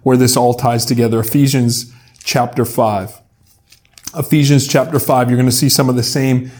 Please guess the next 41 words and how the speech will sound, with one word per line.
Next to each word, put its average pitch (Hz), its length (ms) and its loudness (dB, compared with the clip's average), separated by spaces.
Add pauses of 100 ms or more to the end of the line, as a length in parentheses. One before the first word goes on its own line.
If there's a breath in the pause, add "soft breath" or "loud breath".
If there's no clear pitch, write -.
(100)
themes 131 680 0
that 120 160 -4
run 120 240 0
throughout. 110 400 -4
Called 127 300 0
out 131 120 2
of 147 120 0
darkness 143 500 0
into 135 300 0
light. 113 400 0 (280 loud breath)
Uh, 139 140 0
those 135 320 0
who 156 80 2
have 139 180 2
a, 139 200 0
a 135 40 -2
story 151 460 2
of 135 100 0
redemption 139 600 0
tell 131 260 0
it, 120 140 -4
'cause 127 160 0
we've 135 100 6
been 139 140 4
called 139 240 0
out 135 80 2
of 127 180 -2
utter 175 280 4
darkness 127 720 -2 (260 loud breath)
into 139 260 2
light. 117 300 2
Philippians 160 720 2 (220 loud breath)
chapter 151 400 -2
five 131 440 0
now, 120 220 2
or 120 160 2
Philippians, 110 600 -2
Ephesians 135 680 -2
chapter 131 340 -2
five 117 400 0
now. 110 380 -2